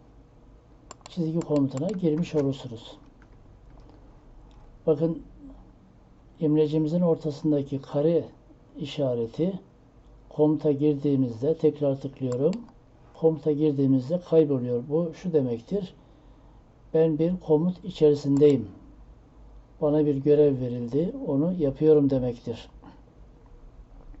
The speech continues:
Ve serbest çizim yapmak istediğinizde bu şekilde tıklayarak istediğiniz noktaya varıp o noktada tıklayarak yeni çizgiler oluştururuz.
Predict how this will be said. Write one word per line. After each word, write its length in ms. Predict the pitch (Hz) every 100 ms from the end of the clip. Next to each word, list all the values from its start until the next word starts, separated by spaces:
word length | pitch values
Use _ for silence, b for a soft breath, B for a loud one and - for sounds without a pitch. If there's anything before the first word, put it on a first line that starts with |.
| B B B B - 160
Ve 200 | 180 - - - - -
serbest 480 | - 185 156 151 143
çizim 320 | 139 135 135
yapmak 360 | 139 139 139
istediğinizde 720 | 143 - 139 127 113 110 113 -
bu 40 |
şekilde 580 | - 143 131 110 131 180 190 - - - -
tıklayarak 560 | - 185 175 151 127 113 - - - _ b b b
istediğiniz 680 | 151 - 165 147 147 143 127
noktaya 460 | 143 139 - 135 131
varıp 300 | 135 151 190 - - - - - - 208
o 40 |
noktada 400 | 175 147 143 127
tıklayarak 840 | 127 - - 156 123 135 190 - - - - - - - -
yeni 180 | 170 175
çizgiler 480 | - 147 131 131 175
oluştururuz. 880 | 214 170 156 - 151 135 113 -